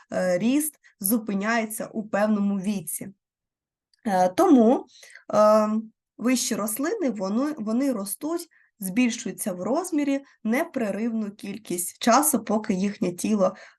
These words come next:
е, живе. Давайте з вами познайомимося з деякими представниками.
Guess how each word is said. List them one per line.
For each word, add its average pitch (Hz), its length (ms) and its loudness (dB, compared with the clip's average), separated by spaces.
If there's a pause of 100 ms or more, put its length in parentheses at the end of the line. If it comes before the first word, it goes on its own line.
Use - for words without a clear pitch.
(120)
е, 196 200 0 (220)
живе. 190 540 6 (400)
Давайте 311 340 6
з 226 60 4
вами 269 240 6
познайомимося 254 1200 4
з 196 120 -4
деякими 254 640 0 (140)
представниками. 220 1080 -4